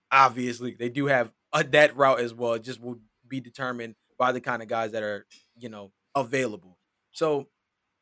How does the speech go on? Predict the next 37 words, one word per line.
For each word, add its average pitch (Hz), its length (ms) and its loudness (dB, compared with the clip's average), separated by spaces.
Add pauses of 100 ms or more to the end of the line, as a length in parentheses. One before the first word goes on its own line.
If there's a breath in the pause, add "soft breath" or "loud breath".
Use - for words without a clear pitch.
(160)
Thomas, 180 440 0
same 262 320 -4
question 226 360 -4
to 190 100 -12
you. 139 280 -10 (460)
Like, - 160 0
what 190 200 0
are 269 80 -2
your 202 280 -4
thoughts 160 640 -6 (280)
on 156 140 -4
the 156 100 0
Lakers 143 360 -2
so 156 100 -4
far 147 240 0
this 147 180 -6
season? 139 440 -8
As 127 180 0
Ryan 135 300 -4
mentioned 139 240 -10
beforehand, 127 420 -6
twenty-four 131 440 -10
and 131 60 -12
twenty-seven, 127 560 -6
ninth 123 300 -6
in 131 140 -10
the 127 80 -4
West, 120 480 -6
just - 400 -6 (840)
barely 151 580 4
underneath 143 460 -4
the - 80 -6
L 131 180 0
A 131 100 0
Clippers, 127 480 -6
who 123 140 -4
are, 113 220 -4